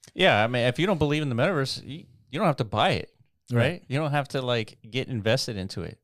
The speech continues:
Speaker 2: Mm-hmm.
Speaker 1: right? That's the cool thing about this is, like, you don't think the metaverse is gonna work? Just forget about it. Just like we all forgot about Bitcoin when we first heard about it.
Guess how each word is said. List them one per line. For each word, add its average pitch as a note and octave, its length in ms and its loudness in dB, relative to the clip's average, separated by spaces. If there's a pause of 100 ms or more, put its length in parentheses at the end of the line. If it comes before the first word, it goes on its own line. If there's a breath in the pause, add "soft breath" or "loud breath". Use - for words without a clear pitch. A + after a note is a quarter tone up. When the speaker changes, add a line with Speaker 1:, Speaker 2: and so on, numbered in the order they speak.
(140)
Speaker 2:
Mm-hmm. G#2 240 0
Speaker 1:
right? C3+ 200 -2
That's C#3 220 -4
the A#2+ 80 -8
cool D3 220 -4
thing A2 180 -2
about B2+ 280 0
this F2 240 -10
is, F#2+ 100 -6
like, F#2+ 220 -4 (320)
you C3 80 -4
don't D#3+ 120 2
think D3+ 160 -2
the D3 60 -6
metaverse C3 340 0
is B2+ 80 -6
gonna B2+ 160 -2
work? F3 300 -2 (300)
Just - 360 -8
forget C3 300 0
about G#2+ 260 4
it. F2+ 60 0
Just A#2 180 -4
like C3 220 -4 (120)
we A#2+ 140 -4
all B2+ 140 2
forgot A#2+ 300 0
about G#2+ 280 0
Bitcoin A2 420 -2
when G2 120 -2
we F2+ 80 -2
first - 460 -4 (100)
heard A2+ 160 -2
about D2+ 260 -6
it. - 80 -16